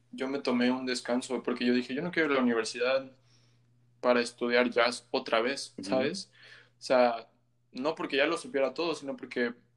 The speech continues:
Speaker 1: no me as-, no me llenaba, ¿sabes? O sea, era como, "Ok,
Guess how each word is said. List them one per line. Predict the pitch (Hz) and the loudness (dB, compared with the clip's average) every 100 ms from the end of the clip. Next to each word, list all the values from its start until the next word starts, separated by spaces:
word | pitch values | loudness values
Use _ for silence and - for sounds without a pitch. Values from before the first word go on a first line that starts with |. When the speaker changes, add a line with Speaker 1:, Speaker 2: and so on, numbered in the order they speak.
| _ _ _ 131 | _ _ _ -6
Speaker 1:
no | 127 156 | -4 -2
me | 180 | -4
as-, | 160 - | -6 -8
no | 143 | -4
me | 180 165 | -2 -2
llenaba, | 110 117 185 131 | -2 -4 -4 -6
¿sabes? | - 135 165 185 | -6 -6 -6 -6
O | |
sea, | 131 123 120 117 _ _ _ _ | -4 -4 -4 -6 _ _ _ _
era | 143 147 | -10 -2
como, | 139 120 113 - - _ _ _ | 2 2 0 -10 -20 _ _ _
"Ok, | - | -6